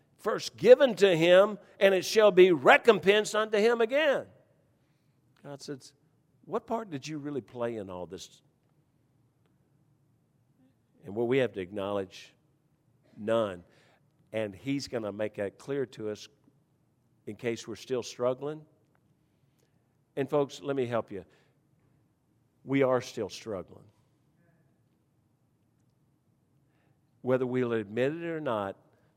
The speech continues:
forgive me, everybody sits in this room, there's something in here that we don't do, and it's not because we're ignorant of it.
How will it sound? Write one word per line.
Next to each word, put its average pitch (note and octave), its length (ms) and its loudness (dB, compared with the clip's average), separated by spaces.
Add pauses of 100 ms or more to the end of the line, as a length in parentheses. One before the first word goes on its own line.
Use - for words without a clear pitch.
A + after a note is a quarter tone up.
(380)
forgive C3+ 420 -12
me, G#2+ 380 -4
everybody C3+ 380 -4
sits C3+ 340 -8
in C#3 60 -12
this C3 260 -12
room, F#2+ 380 -10 (440)
there's G2+ 160 -12
something C3 720 -4
in G#2 200 -6 (140)
here G2 440 -10 (1900)
that G2+ 280 -6
we B2 240 -6
don't A#2+ 360 -8 (160)
do, F2+ 480 -8 (1600)
and G#2 100 -10
it's - 200 -14
not A2 300 -6
because G#2 420 -12
we're F#2 200 -14
ignorant G2 480 -12
of E2+ 220 -12
it. E2+ 200 -16